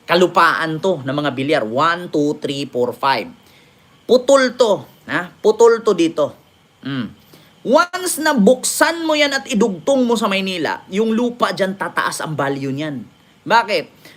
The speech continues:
Matatayuan na yan ng mga bahay eh, matatayuan na ng mga malls yan.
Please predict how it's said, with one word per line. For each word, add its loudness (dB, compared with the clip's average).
Matatayuan -2
na 0
yan -2
ng -4
mga -2
bahay 2
eh, -2
matatayuan -2
na -4
ng -2
mga -2
malls 2
yan. -6